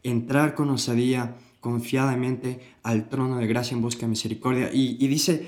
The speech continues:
entrar con osadía, o sea, que,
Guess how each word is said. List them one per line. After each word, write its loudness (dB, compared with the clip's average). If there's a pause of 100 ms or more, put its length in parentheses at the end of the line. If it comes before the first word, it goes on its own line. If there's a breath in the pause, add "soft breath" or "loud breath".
(600 loud breath)
entrar 2
con 4
osadía, 2
o 0
sea, -2
que, -2